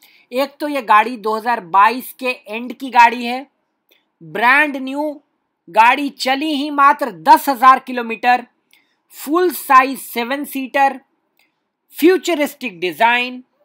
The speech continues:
तमाम फीचर लोडेड, सुप्रीम ब्रांड न्यू कंडीशन, Kia की Carens, सेकंड हैंड कार for sale।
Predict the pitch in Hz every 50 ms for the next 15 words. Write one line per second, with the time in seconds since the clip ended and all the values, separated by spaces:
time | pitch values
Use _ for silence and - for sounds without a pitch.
0 | _ _ _ _ _ _ _ _ _ - 262 262 262 277 294 311 330 339 254 -
1 | - 269 233 - - 262 254 214 202 196 196 196 185 185 208 214 190 185 - _
2 | _ _ _ _ _ _ _ _ _ _ - - - - - - 320 311 - _
3 | - 339 359 370 359 339 285 294 277 262 254 247 214 214 214 202 185 156 180 175
4 | 175 170 160 - - 220 220 220 226 _ _ _ _ _ _ _ _ _ - 240
5 | 254 269 294 285 277 277 269 240 - _ - 220 214 220 220 247 254 262 - -
6 | - - _ _ _ _ _ _ - - - 262 - 277 285 269 269 262 269 262
7 | 240 - - 220 208 208 190 - - - 190 190 180 170 - - - 233 240 254
8 | 262 262